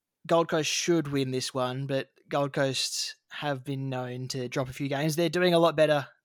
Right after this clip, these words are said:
this season, though, so, uh, yeah, Gold Coast for me and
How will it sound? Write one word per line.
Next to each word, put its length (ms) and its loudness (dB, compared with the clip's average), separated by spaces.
this 340 -2
season, 480 0
though, 220 4
so, 340 6
uh, 300 8
yeah, 180 -2
Gold 200 4
Coast 240 2
for 80 -2
me 400 -4
and 320 -6